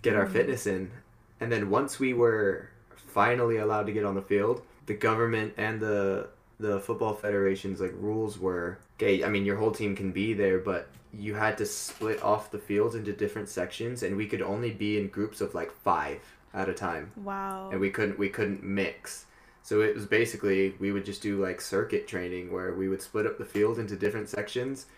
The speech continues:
Speaker 1: and then we do, like, twenty minutes in one section, twenty minutes in the next, and they were just different fitness drills.
Speaker 2: Mm-hmm.
Speaker 1: And then finally, they kind of upped it to seven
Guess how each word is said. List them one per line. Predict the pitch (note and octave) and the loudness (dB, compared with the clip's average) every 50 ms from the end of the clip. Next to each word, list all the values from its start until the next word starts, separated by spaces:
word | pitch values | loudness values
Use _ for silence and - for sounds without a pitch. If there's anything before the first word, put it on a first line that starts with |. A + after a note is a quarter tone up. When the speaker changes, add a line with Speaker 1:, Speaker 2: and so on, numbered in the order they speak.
| - - _ - | -20 -20 _ -6
Speaker 1:
and | G2+ | -2
then | G2+ | 0
we | G2 G2+ | 2 2
do, | G2 G2+ G2 | 4 4 2
like, | G2 F#2+ F#2 - - - _ _ _ _ _ _ _ - - | 2 0 0 -4 -8 -12 _ _ _ _ _ _ _ -10 -4
twenty | - A2+ A2 A2 | -2 0 0 0
minutes | G#2+ G#2+ G#2+ G2+ - - | 2 2 0 0 0 0
in | G2+ G#2 | 0 0
one | G#2+ A2+ A2 | 0 0 0
section, | - A#2+ A#2 A#2 - A#2 G#2+ | 0 0 0 0 -2 -4 -4
twenty | G#2 - A2 G#2+ A2 | -2 -2 -2 0 0
minutes | A2 A2 G#2+ G#2 - | -2 -2 -4 -4 -4
in | G#2 G2+ | -4 -4
the | G2+ G2+ | -2 -2
next, | G2+ A2 A2+ A#2 A2+ - - | -2 -2 -4 -4 -4 -4 -4
and | G#2+ G#2 | -2 0
they | G2 | 2
were | G2 G2 | 2 2
just | F#2+ G2 G2 - | 0 -2 -4 -4
different | - G#2+ - G#2+ G2 - - - - | -6 -2 0 0 0 0 -2 -8 -8
fitness | - - - - - G2+ F#2+ - - | -2 0 0 0 0 -2 -4 -4 -4
drills. | - F#2+ F#2 F2+ - G#3 G#3 G#3 | -4 -2 -2 -2 -2 -4 -4 -4
Speaker 2:
Mm-hmm. | G3 F#3 F#3 F3+ G3 G3 - _ _ - | -4 -6 -8 -8 -10 -12 -16 _ _ -8
Speaker 1:
And | - G#2+ G#2 G#2 G#2+ | -4 -2 -2 0 2
then | G#2+ G#2 G#2 G2+ G2 G2 - - - - | 4 4 4 4 2 -2 -6 -12 -14 -2
finally, | - A2 A2+ B2 C3 C3 C3 C3 C3 B2 A#2 A2 G#2 G#2 G#2+ G#2+ G#2+ A2 | 4 4 6 6 6 4 2 0 0 0 0 0 0 0 -2 -2 -4 -4
they | G#2 G#2+ G#2+ G#2 | -2 0 -2 -2
kind | - A#2 G#2 G#2+ G#2+ | -2 -2 -2 -2 -2
of | G2 G2 G#2 - - - | -2 -2 -4 -4 -2 -2
upped | A2+ A#2 - - | -4 -2 -2 -2
it | B2 - - | -4 -4 -4
to | - A#2+ | -8 -10
seven | - - - - B2 C3 B2 C3 C3 C3 C3 C3 B2+ B2+ B2+ C3 B2+ B2+ B2+ - | -10 -6 -2 0 0 2 2 2 2 2 2 0 0 0 -2 -2 -4 -6 -8 -10